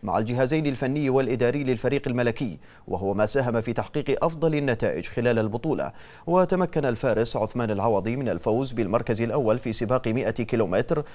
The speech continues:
وجاء في المركز الثاني الفارس عبد الله عيسى جناحي، وجرى في نهاية البطولة تتويج الفرسان من الفريق الملكي.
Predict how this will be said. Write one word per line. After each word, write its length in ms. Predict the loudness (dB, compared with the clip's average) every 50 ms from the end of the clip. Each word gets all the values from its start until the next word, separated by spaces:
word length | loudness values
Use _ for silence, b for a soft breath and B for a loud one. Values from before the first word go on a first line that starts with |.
| B B B B
وجاء 380 | -2 -2 0 2 2 2 2 2
في 100 | 0 0
المركز 380 | 0 0 0 0 0 0 -2
الثاني 460 | -2 0 2 2 2 4 4 2 2
الفارس 460 | 0 0 0 0 2 2 2 0 0 -2
عبد 200 | -2 -2 -2 0
الله 200 | 2 2 2 2
عيسى 260 | 2 0 0 -2 0
جناحي، 540 | 0 0 0 2 0 0 0 -2 -2 -2 B B B B B B
وجرى 420 | -6 -4 -4 0 2 4 4 4 4
في 140 | 2 0
نهاية 320 | -2 0 0 2 0 0 0 -2
البطولة 480 | -4 -4 -4 -4 -4 -2 -2 -2 -2 -4
تتويج 420 | -2 -4 -6 -2 -2 -2 -2 -2
الفرسان 640 | -4 -2 -4 -4 -2 0 2 2 4 2 2 -2 -4 b b b b b b b 0
من 160 | 0 2 2
الفريق 460 | 0 0 -2 -2 -2 -2 -2 -4 -4
الملكي. 800 | -6 -6 -6 -4 -2 0 0 0 0 -4 -6 -10 -10 -10 -12 -14